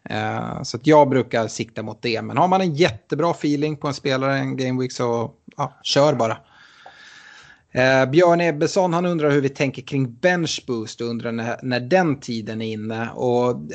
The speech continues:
alltså, det är väl samma där. Jag, förut så kollade jag alltid på att använda min bench boost när, eh, det var en, en stor double game week och många hade dubbla matcher. Men det brukar vara svårt att fylla sitt lag med, eh, enbart,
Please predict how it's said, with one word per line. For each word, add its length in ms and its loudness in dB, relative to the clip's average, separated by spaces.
alltså, 260 -6
det 60 0
är 20 0
väl 80 0
samma 320 4
där. 340 4
Jag, 340 0
förut 480 4
så 80 -4
kollade 260 2
jag 100 2
alltid 440 0
på 80 0
att 120 -2
använda 320 0
min 220 -4
bench 360 -6
boost 320 -8
när, 240 0
eh, 380 -8
det 140 4
var 320 8
en, 320 -2
en 180 -2
stor 320 -4
double 340 -2
game 400 -2
week 260 -4
och 60 -2
många 240 -2
hade 200 0
dubbla 460 -2
matcher. 400 0
Men 120 4
det 60 2
brukar 260 2
vara 80 0
svårt 580 2
att 100 -6
fylla 420 0
sitt 200 -4
lag 260 -4
med, 120 -6
eh, 1000 -6
enbart, 720 2